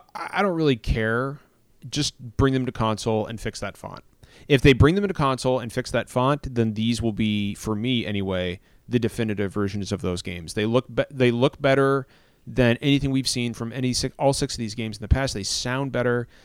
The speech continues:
than anything we've seen from all six of these games in the past. They use those G B A translations.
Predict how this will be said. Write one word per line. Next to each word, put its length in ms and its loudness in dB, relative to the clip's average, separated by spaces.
than 120 -6
anything 360 -2
we've 180 -2
seen 220 -6
from 180 -14
all 180 -4
six 200 -8
of 40 -10
these 120 -10
games 240 -10
in 60 -10
the 60 -8
past. 460 2
They 80 -2
use 200 0
those 180 -2
G 180 -4
B 200 0
A 20 -4
translations. 880 -4